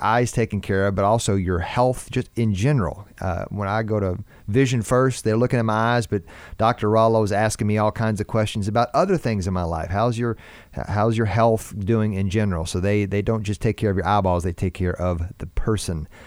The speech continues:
So thank you, Vision First and L N Credit Union. So, uh, shepherding a child's heart, I'm gonna hit on the past few weeks. These are some of the points that we've, we've hit, the book hits on, on ch-, in, in chapter thirteen of the book, if you're following along. Uh, we talked about the last segment, how there's two things that are really help shaping,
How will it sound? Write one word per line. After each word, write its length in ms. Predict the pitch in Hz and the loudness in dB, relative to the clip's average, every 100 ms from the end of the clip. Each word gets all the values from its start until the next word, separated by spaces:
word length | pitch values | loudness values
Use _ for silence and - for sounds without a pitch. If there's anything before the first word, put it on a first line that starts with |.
| - | -12
So 120 | - | -8
thank 200 | - 95 | -4 -2
you, 100 | 98 | -2
Vision 280 | 85 87 87 | 0 -2 -2
First 300 | 87 92 87 | -2 -2 -2
and 240 | 90 95 | -4 -4
L 120 | 87 92 | -2 -2
N 140 | 92 | -2
Credit 240 | 90 127 101 | -2 -2 0
Union. 220 | 82 - | -4 -2
So, 240 | - 135 - - - - - | 0 0 -2 -18 -20 -14 -4
uh, 100 | 104 | -2
shepherding 380 | - 170 190 156 | 2 2 2 0
a 40 | |
child's 340 | - 147 143 | 4 4 4
heart, 280 | 123 139 147 | 4 4 4
I'm 120 | 107 131 | 2 0
gonna 160 | 123 | 2
hit 180 | 113 135 | 2 2
on 240 | 104 107 - | 2 0 -2
the 80 | 110 | -6
past 460 | - 143 147 160 - | 0 2 4 2 2
few 180 | 160 | 4
weeks. 280 | 131 143 123 | 6 4 2
These 180 | 135 113 | -2 0
are 40 | |
some 220 | 104 151 156 | 0 0 0
of 60 | |
the 80 | 120 | -2
points 400 | - 139 139 - | -2 0 0 -2
that 100 | 113 | -2
we've, 260 | 110 110 - | 0 -2 -4
we've 220 | 113 101 | -4 -4
hit, 360 | - 147 117 101 | 0 0 0 -2
the 60 | |
book 300 | 95 101 151 | -2 0 0
hits 220 | - 127 113 | 0 -2 0
on, 200 | 107 104 | 0 -2
on 100 | 92 | -4
ch-, 120 | - | -8
in, 240 | 107 98 85 | -8 -6 -6
in 120 | 95 | -4
chapter 280 | 131 110 - | -2 -2 -6
thirteen 440 | - 107 - 107 | -4 -4 -2 -2
of 80 | 87 | -2
the 60 | 90 | -2
book, 200 | 98 - | -4 -2
if 160 | 135 | -2
you're 80 | 131 | -2
following 340 | - 117 107 | 0 0 2
along. 320 | 95 92 90 120 - - - - | 0 0 -2 -4 -10 -18 -18 -8
Uh, 360 | - 110 117 117 107 - - - - _ - | 0 4 6 4 0 -14 -16 -16 -16 _ -10
we 180 | 139 131 | -4 0
talked 260 | 143 131 | 2 2
about 160 | 135 123 | 2 2
the 60 | |
last 240 | 117 131 - | 4 4 4
segment, 280 | 131 123 117 | 2 2 2
how 140 | 110 | 2
there's 180 | 107 101 | 2 0
two 200 | - 151 | 0 0
things 280 | 135 135 117 | 2 0 2
that 120 | 110 | 2
are 60 | |
really 220 | 110 117 110 | 2 2 4
help 240 | 117 - | 2 0
shaping, 500 | - 123 120 113 104 | 0 0 2 0 -2